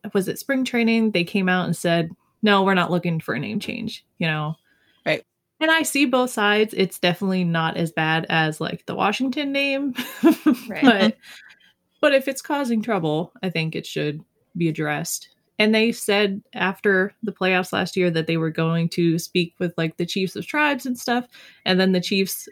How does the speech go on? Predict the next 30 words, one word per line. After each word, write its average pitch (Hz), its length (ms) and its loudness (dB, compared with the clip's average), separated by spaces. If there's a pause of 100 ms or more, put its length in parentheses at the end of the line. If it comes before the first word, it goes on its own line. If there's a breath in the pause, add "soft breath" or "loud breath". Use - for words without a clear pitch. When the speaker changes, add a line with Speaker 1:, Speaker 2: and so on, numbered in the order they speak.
Speaker 1:
several 190 360 2
months 180 260 2
later 180 300 4
had 175 160 0
been 180 120 0
like, 156 280 -2 (200)
"Yeah, 214 280 2 (100)
they 220 100 2
haven't 339 220 2
contacted 208 540 2
us 156 120 0
at - 160 -2
all." - 360 -6
So 175 560 2 (340)
obviously 226 460 2
there's 185 260 2
a - 60 -8
problem 156 680 -2
there 151 400 -4 (300)
that 185 140 4
needs 165 180 2
to 160 80 -2
be 151 100 0
addressed. - 540 -4
So 165 400 2 (340)
I, 139 200 -16 (280)
if 214 160 4
it's 220 240 0 (160)
gonna 226 180 4
keep 226 260 -2